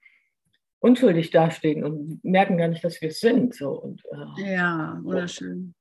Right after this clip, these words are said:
Speaker 1: <laughs> Und das ist, glaub ich, der Mechanismus, so. Und, und wenn wir anerkennen, dass wir es schon sind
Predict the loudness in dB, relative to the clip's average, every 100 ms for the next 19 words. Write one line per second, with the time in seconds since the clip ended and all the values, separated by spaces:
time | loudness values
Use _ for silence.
0 | -6 -6 -6 -8 -8 -8 _ -20 -20 -20
1 | -20 _ _ _ _ _ _ _ _ -4
2 | -4 -6 -16 -20 _ _ _ _ -2 -2
3 | -4 2 2 4 2 2 2 0 2 2
4 | 0 -6 -6 -6 -10 -14 -12 -10 -10 -10
5 | -12 -18 -20 _ -12 -4 -2 0 0 0
6 | 2 2 2 0 -2 -2 -2 -4 -6 -4
7 | -4 -4 -6 -6 -2 2 4 4 0 -4